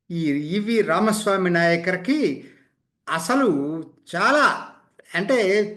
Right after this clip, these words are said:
చాలా తీవ్రంగా వ్యతిరేకిస్తున్నాడు, మామూలుగా కాదు. విధానాలను వ్యతిరేకించడమే కాదు, వ్యక్తిగతంగా కూడా వ్యతిరేకిస్తున్నాడు. ఆయన ఏం మాట్లాడుతున్నాడు? డిసెంబర్ తొమ్మిదిన మొదలుపెట్టాడండి. వడలూరు అనే చోట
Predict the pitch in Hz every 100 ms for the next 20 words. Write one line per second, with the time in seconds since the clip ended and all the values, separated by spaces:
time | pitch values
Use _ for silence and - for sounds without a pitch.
0 | 180 185 180 - - 311 349 339 320 240
1 | 208 180 165 131 - 139 - 143 202 254
2 | 240 - - 113 - _ _ _ _ _
3 | 143 147 226 277 285 294 269 269 262 254
4 | 254 233 220 220 180 143 165 226 226 233
5 | 233 214 214 165 170 170 160 - 131 110
6 | - _ - _ _ - 240 277 175 247
7 | 330 254 - 240 214 220 190 160 214 294
8 | 294 277 277 269 247 254 269 285 285 254
9 | 233 226 214 214 208 180 170 156 - _
10 | _ _ 131 139 185 247 269 294 311 269
11 | 240 226 226 175 175